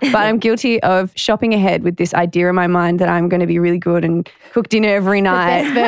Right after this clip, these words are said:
Speaker 3: version of
Speaker 1: And,
Speaker 3: you.
Speaker 1: you know,
Speaker 2: <laughs> Yeah.
Speaker 1: plan ahead my kick meals. But then by the end of the week, because I might have had a night that I worked late or we might have had a friend,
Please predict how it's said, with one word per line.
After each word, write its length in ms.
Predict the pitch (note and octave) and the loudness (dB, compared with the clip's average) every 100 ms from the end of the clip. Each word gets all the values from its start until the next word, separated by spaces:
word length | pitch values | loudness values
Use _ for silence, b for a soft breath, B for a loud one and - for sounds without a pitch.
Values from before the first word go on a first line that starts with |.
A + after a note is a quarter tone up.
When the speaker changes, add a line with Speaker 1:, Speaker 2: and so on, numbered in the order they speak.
| A#3 | 0
Speaker 3:
version 120 | A3+ | 0
of 120 | A3 | 0
Speaker 1:
And, 540 | F#4 A3 G#3 G#3+ G#4 D4+ | 0 0 0 0 0 0
Speaker 3:
you. 60 | |
Speaker 1:
you 60 | C#4+ | 2
know, 120 | B3+ | 0
Speaker 2:
<laughs> 60 | B3 | 0
Yeah. 140 | G#3+ | 0
Speaker 1:
plan 240 | A#3+ A#3 A#3+ | 0 0 0
ahead 180 | A3+ | 0
my 160 | A3 A#3 | 0 0
kick 220 | D#4 C#4 | 0 0
meals. 400 | C4 A#3+ A3 G#3+ | 0 2 0 -2
But 180 | G#3 G#3+ F#3+ | -2 -2 0
then 320 | A3 G#3+ A3 | 0 2 2
by 160 | G#3+ | 2
the 80 | G3+ | 2
end 120 | G3+ | 0
of 40 | G#3 | 0
the 80 | G3 | 0
week, 260 | F#3+ F#3 | 0 -2
because 300 | - F#3+ G3 | -4 -2 0
I 120 | F#3+ F3+ | 2 2
might 200 | F3 E3+ | 2 2
have 240 | E3+ E3+ | 0 0
had 200 | F#3 E3+ | 0 0
a 60 | E3 | 0
night 220 | E3+ - | -2 0
that 100 | E3+ | 0
I 80 | D#3+ | 2
worked 280 | - - | 0 -2
late 400 | D#4 D#4+ D4 C4+ | 0 0 0 0
or 280 | A3 F3+ F3 | 0 2 0
we 200 | E3+ F#3+ | 0 0
might 180 | F3 D#3 | 0 0
have 80 | E3+ | 0
had 120 | F3 | 0
a 40 | |
friend, 480 | F3+ A#3+ A#3+ A#3 A3 | 0 -2 0 0 -2